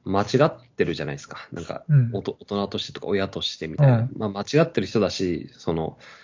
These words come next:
Speaker 1: あの時代の、その、家父長制みたいなものを象徴する人物だと思うんですけど、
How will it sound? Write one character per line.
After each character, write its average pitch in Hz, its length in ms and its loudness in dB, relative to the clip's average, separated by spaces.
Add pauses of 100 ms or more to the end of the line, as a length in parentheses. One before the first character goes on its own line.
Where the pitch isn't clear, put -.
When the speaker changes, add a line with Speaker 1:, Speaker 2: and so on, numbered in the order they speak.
(240)
Speaker 1:
あ 98 140 2
の 104 140 4
時 104 120 0
代 123 280 6
の、 131 580 2
そ - 220 -4
の、 110 340 2
家 - 160 -2
父 - 100 -10
長 120 160 4
制 120 180 6
み 123 100 6
た 117 80 8
い 90 40 6
な 85 60 0
も 87 140 -2
の 85 160 -2
を - 40 -8
象 101 240 -4
徴 107 140 -2
す 107 160 2
る 107 140 0
人 110 240 2
物 - 180 -14
だ 73 80 -4
と 71 100 -8
思 82 200 -2
う - 20 -6
ん 73 60 -6
で 69 60 -12
す - 100 -16
け - 100 -6
ど、 78 240 -6